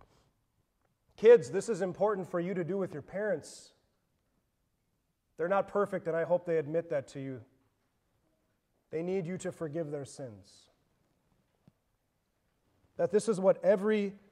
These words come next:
Christian is called to do, to forgive the sins of our neighbor, of our coworker. You know, as Christians, we're probably known best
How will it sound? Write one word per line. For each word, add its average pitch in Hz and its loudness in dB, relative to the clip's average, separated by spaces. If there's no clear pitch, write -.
Christian 180 0
is 156 -12
called 196 4
to 175 -8
do, 190 0
to 156 -14
forgive 202 0
the 208 2
sins 254 2
of 180 2
our 190 6
neighbor, 202 6
of 156 -2
our 160 -2
coworker. 185 0
You 202 0
know, 233 6
as 240 4
Christians, 277 0
we're 220 0
probably 254 6
known 214 4
best 220 4